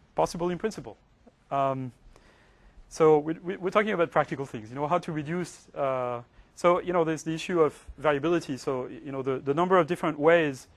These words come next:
uh, that, uh, you know, a particular object can appear, uh, depending on the orientation, the illumination, the background, et cetera. Uh, if you wanna cover the space of, of everything in such a way that a simple comparison, uh, will,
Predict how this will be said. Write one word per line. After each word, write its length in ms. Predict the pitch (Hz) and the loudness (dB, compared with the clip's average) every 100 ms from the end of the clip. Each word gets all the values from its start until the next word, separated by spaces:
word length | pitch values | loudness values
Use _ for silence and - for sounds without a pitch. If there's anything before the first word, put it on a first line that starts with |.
| _ _ - | _ _ -4
uh, 280 | 135 135 131 | 0 2 2
that, 440 | 139 135 - - 143 | 2 2 0 -6 -2
uh, 140 | 127 | -2
you 140 | 123 | -2
know, 100 | 139 | -6
a 60 | 131 | -8
particular 380 | 139 180 175 151 | -8 -6 0 2
object 300 | 135 147 139 | 2 0 -4
can 120 | 131 | -8
appear, 500 | 120 165 156 123 113 _ _ _ _ | -6 -2 0 0 -6 _ _ _ _
uh, 140 | - 120 | -8 -6
depending 380 | 127 151 147 143 | -6 -4 -2 -2
on 140 | 135 | -2
the 160 | 127 123 | -4 -4
orientation, 520 | 131 123 156 143 143 | -4 -6 -6 -6 -8
the 60 | |
illumination, 560 | 127 127 127 131 - 123 | -8 -8 -8 -10 -10 -10
the 80 | 120 | -4
background, 420 | 131 127 135 123 | -4 -4 -6 -6
et 100 | 113 | -8
cetera. 420 | 147 143 123 110 - _ _ _ _ | -8 -8 -8 -10 -12 _ _ _ _
Uh, 340 | - 117 113 113 | -4 -4 -4 -6
if 140 | - | -10
you 60 | 151 | -4
wanna 120 | 156 | -4
cover 280 | 135 170 170 | 2 4 4
the 100 | 143 | 0
space 340 | - 156 147 | -2 -2 0
of, 160 | 143 127 | -4 -8
of 120 | 139 | -6
everything 360 | 143 147 147 131 | -4 -4 -6 -10
in 80 | 123 | -10
such 200 | 143 131 | -10 -6
a 60 | |
way 140 | 135 135 | -4 -4
that 180 | 123 131 | -4 -8
a 60 | |
simple 480 | - 156 147 143 131 | -10 -8 -4 -4 -4
comparison, 640 | 139 127 143 135 123 117 - - _ _ _ | -6 -4 -2 -2 -8 -14 -18 -20 _ _ _
uh, 420 | 123 120 117 113 113 | -6 -4 -4 -8 -10
will, 240 | 120 120 | -10 -12